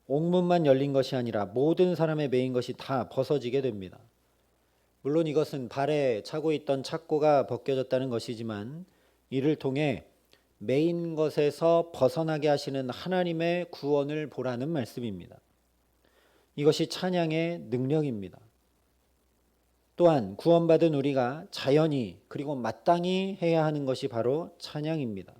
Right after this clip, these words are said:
그래서 오늘 이스라엘 백성들과 모세가 온 힘을 다해 전심으로 기쁨과 감사로 영혼 깊은 곳으로부터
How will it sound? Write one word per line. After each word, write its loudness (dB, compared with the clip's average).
그래서 0
오늘 0
이스라엘 6
백성들과 2
모세가 -2
온 -2
힘을 -2
다해 0
전심으로 -4
기쁨과 0
감사로 0
영혼 2
깊은 -4
곳으로부터 0